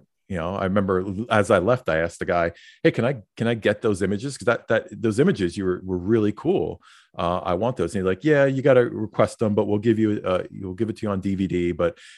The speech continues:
you know, we could take, you have to burn it and all that stuff." And I was like, "All right, uh, maybe, maybe some other time."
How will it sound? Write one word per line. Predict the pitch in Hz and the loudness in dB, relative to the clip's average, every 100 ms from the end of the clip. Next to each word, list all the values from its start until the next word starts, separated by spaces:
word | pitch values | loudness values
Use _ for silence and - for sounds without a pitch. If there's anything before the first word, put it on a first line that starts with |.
| _ _ | _ _
you | 92 | -4
know, | 82 | -2
we | 85 | -2
could | 87 - | -4 -4
take, | 101 90 | -4 -4
you | 101 90 | -4 -6
have | - | -6
to | |
burn | 80 85 85 | -4 -2 -2
it | 80 | -4
and | 76 | -6
all | 76 | -2
that | 80 - | -4 -4
stuff." | 71 67 | -6 -6
And | - | -8
I | |
was | 73 | -6
like, | 90 123 | -4 0
"All | 104 | 2
right, | 85 - _ _ - | 0 -6 _ _ -14
uh, | 92 82 82 85 | -8 -6 -8 -10
maybe, | 107 95 101 | -6 -4 -4
maybe | 101 95 | -2 -2
some | 90 90 | -4 -6
other | 78 76 | -6 -8
time." | - 80 73 73 | -6 -6 -6 -8